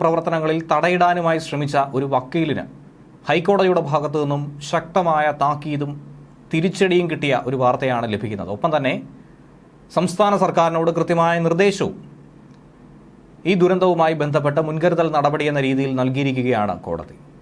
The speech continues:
വയനാട്ടിലെ ഉരുൾപൊട്ടൽ ബാധിതരെ സഹായിക്കാനായി ദുരിതാശ്വാസ ഫണ്ട് ശേഖരിക്കുന്നതിനും അത് കൈകാര്യം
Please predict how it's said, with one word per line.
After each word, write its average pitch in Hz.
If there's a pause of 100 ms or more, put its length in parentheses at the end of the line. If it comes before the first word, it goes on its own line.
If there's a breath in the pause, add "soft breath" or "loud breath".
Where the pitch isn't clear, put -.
(680 loud breath)
വയനാട്ടിലെ 170 (120)
ഉരുൾപൊട്ടൽ 196 (100)
ബാധിതരെ 165 (100)
സഹായിക്കാനായി 147
ദുരിതാശ്വാസ 175 (100)
ഫണ്ട് 151 (140)
ശേഖരിക്കുന്നതിനും 135
അത് 135 (100)
കൈകാര്യം 175